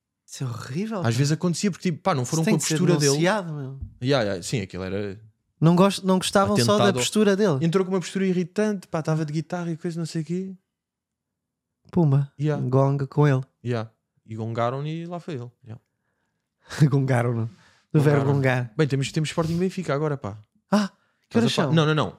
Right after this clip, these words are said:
Speaker 2: Calma, não, não são oito ainda.
Speaker 1: Não, não, não, mas
Speaker 2: Estamos
Speaker 1: eu
Speaker 2: bem,
Speaker 1: tenho
Speaker 2: mas
Speaker 1: que ir dar banhos e cenas.
Speaker 2: Pois é, pois é.
Speaker 1: Ah, são seis.
Speaker 2: É
Speaker 1: Ok.
Speaker 2: pânico já, não é?
Speaker 1: Mas
Speaker 2: É
Speaker 1: quanto
Speaker 2: ir.
Speaker 1: tempo é que é? Estamos há quanto tempo aqui?
Speaker 2: É pá, v-, vamos andando.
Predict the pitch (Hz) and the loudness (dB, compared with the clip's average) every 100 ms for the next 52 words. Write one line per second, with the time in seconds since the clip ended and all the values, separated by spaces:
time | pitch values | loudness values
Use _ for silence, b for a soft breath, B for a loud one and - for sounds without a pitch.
0 | _ 101 87 85 87 92 113 104 131 98 | _ -6 -6 -6 -6 -6 -2 0 0 -2
1 | 87 87 - B B 170 185 180 170 151 | -10 -14 -20 B B 2 4 2 2 0
2 | 123 143 139 117 151 147 135 151 156 135 | 0 2 2 0 0 0 0 -2 -4 -6
3 | 139 - 151 127 127 143 113 110 117 107 | -8 -6 -6 0 2 2 0 -2 -2 -6
4 | - 202 214 175 160 190 175 127 - 107 | 0 0 0 -4 -2 -2 0 -4 -4 0
5 | 131 107 113 110 104 - - b b b | 0 0 -4 -6 -6 -10 -20 b b b
6 | b b - 175 156 139 269 220 214 135 | b b -8 0 2 2 2 0 0 0
7 | 113 117 254 277 262 196 165 147 135 117 | 0 0 0 0 0 0 0 -2 -6 -6
8 | 123 135 - 107 95 92 101 95 98 104 | -6 -8 -6 -6 -6 -10 -10 -8 -8 -8
9 | 131 | -10